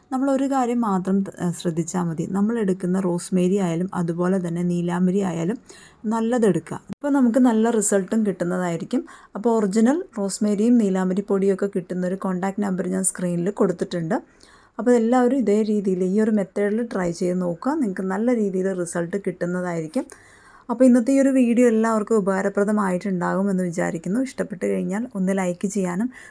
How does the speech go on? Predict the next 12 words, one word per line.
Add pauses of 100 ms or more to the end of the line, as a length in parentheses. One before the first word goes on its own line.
(120)
നിങ്ങളുടെ
അഭിപ്രായങ്ങളൊക്കെ
അറിയിക്കാനും
നമ്മുടെ
ചാനലും
കൂടെ
ഒന്ന്
സബ്സ്ക്രൈബ്
ചെയ്ത്
സപ്പോർട്ട്
ചെയ്യാനും
മറക്കരുത്.